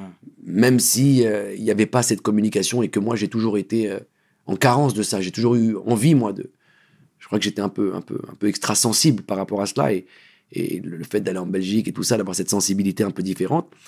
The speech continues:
j'avais envie que ma mère soit comme une mère, euh, euh,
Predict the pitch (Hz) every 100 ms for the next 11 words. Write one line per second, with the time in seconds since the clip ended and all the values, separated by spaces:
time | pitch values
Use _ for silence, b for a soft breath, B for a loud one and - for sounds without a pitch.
0 | b - 90 90 98 92 123 214 78 -
1 | 113 95 104 165 131 - 64 65 - 113
2 | 113 98 101 123 - 50 - - _ _
3 | _ _ _ _ -